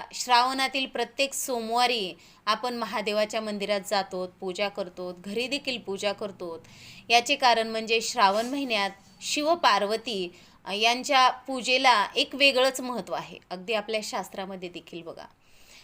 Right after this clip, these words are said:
या श्रावण महिन्यामध्ये पूजा आणि सेवा ह्या आपल्याला आवर्जूनच करायच्या आहेत. मग बघा, त्याच पद्धतीने आपल्याला एका झाडाची देखील पूजा करायची आहे.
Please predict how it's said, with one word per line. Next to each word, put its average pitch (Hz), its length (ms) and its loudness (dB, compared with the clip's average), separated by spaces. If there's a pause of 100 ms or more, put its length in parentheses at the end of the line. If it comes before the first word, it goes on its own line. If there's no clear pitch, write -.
(140)
या 262 160 4
श्रावण 269 460 2
महिन्यामध्ये 277 760 0 (400)
पूजा 294 480 4 (260)
आणि 262 300 0
सेवा 240 440 0 (200)
ह्या 202 160 2
आपल्याला 254 360 4
आवर्जूनच 226 540 0
करायच्या 156 380 -4
आहेत. - 140 -18 (460)
मग 202 140 -6
बघा, 240 320 4
त्याच 247 400 2
पद्धतीने 226 480 -4
आपल्याला 214 360 0
एका 214 420 2
झाडाची 208 640 -2
देखील 214 360 -6
पूजा 185 340 -8
करायची 160 420 -8
आहे. 160 160 -16